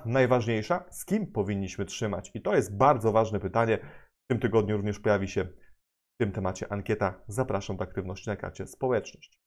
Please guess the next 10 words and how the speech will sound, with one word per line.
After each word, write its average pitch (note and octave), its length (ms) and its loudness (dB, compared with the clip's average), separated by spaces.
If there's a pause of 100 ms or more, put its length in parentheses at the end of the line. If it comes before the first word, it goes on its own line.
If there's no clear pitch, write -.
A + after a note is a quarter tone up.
Według G3+ 260 6
sześćdziesięciu F3 520 2
procent D#3 320 0
ankietowanych A#2+ 600 2
Polska B2 420 2 (340)
w - 80 -20
polityce C3+ 460 4
zagranicznej A2+ 840 0
powinna C3+ 500 0
stawiać A#2+ 560 0